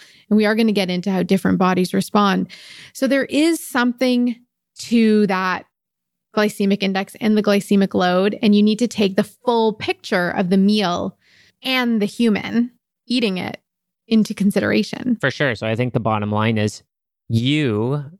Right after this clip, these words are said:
Speaker 2: and,
Speaker 1: Me.
Speaker 2: and your metabolic type
Speaker 1: Me,
Speaker 2: can
Speaker 1: Megan.
Speaker 2: handle,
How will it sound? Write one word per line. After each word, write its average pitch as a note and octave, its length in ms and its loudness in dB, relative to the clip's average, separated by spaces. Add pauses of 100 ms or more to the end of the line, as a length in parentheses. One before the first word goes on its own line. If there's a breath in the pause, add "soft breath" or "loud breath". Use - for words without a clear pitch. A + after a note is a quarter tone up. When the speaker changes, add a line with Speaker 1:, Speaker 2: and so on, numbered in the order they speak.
(340)
Speaker 2:
and, A3+ 140 2
Speaker 1:
Me. G3+ 240 0
Speaker 2:
and A#2 100 -2
your A#2+ 100 0
metabolic A#2+ 460 -2
type C#3 260 -2
Speaker 1:
Me, A3 280 -2
Speaker 2:
can A#3+ 80 0
Speaker 1:
Megan. A3 260 -2
Speaker 2:
handle, - 280 -2